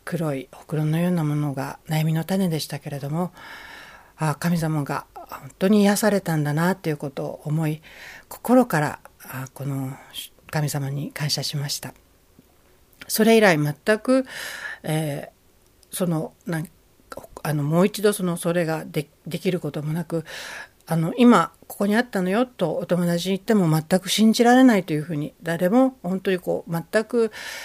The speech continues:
あの、何もできていない状態がずっと続いています。あ、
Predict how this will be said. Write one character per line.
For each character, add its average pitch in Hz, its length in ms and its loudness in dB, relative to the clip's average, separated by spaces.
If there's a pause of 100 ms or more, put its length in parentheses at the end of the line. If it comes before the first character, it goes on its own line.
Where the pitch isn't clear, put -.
(280)
あ 156 140 0
の、 151 480 -2 (720)
何 190 220 6
も 226 120 6
で 208 140 6
き - 80 -14
て 160 100 -4
い 151 60 0
な 151 180 0
い 139 60 -8
状 139 160 -6
態 143 340 -8 (100)
が 151 240 -6 (200)
ず 147 140 -12
っ - 120 -16
と 208 80 -2
続 160 260 -4
い 156 80 -2
て 156 120 -4
い 143 60 -4
ま 151 120 -4
す。 - 180 -8 (1300)
あ、 151 240 -2